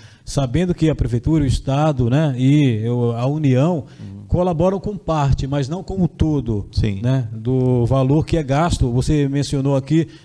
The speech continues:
Speaker 1: dois mil e quinhentos por pessoa, né?
Speaker 2: É.
Speaker 1: É, e a pessoa resolveu ajudar, eu quero colaborar, como é que eu faço?
Speaker 2: Então, é, eu vou dar um exemplo aqui da, da nossa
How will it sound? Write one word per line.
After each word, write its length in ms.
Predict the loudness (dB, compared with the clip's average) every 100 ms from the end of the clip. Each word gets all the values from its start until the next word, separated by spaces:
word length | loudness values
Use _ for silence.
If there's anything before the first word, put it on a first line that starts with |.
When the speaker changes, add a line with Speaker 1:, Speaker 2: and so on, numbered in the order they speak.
| -6
Speaker 1:
dois 280 | -2 0 0
mil 180 | -2 -4
e 40 |
quinhentos 600 | -4 0 2 2 -2 -4 -10 -18 -6
por 240 | -2 -2
pessoa, 720 | -2 0 0 -2 0 0 0 0
né? 240 | 0 0 -6
Speaker 2:
É. 140 | -18 -20 -20 -20 -6 0
Speaker 1:
É, 760 | 2 4 4 4 2 0 -10 -8
e 100 | -6
a 60 | -4
pessoa 320 | -4 -2 0
resolveu 640 | 0 0 0 2 2 0
ajudar, 540 | -2 0 0 0 0 0
eu 140 | -2
quero 260 | 0 -2 -2
colaborar, 520 | 0 2 2 2 0
como 180 | -2 -4
é 60 | -4
que 40 |
eu 80 | -2
faço? 400 | -2 -2 -2 -4 -8 -12 -20 -20 _ -10
Speaker 2:
Então, 500 | -4 -2 -2 -6 -10 -20 -6
é, 960 | -2 0 0 0 2 2 2 0 0
eu 100 | 0
vou 140 | 0 0
dar 120 | 0
um 100 | 0
exemplo 480 | 0 0 -2 -2 -4
aqui 640 | -2 0 2 0 -2 -4
da, 360 | -4 -2 -2 -4
da 140 | -6
nossa 840 | -4 -2 -2 -2 -2 -2 -2 -4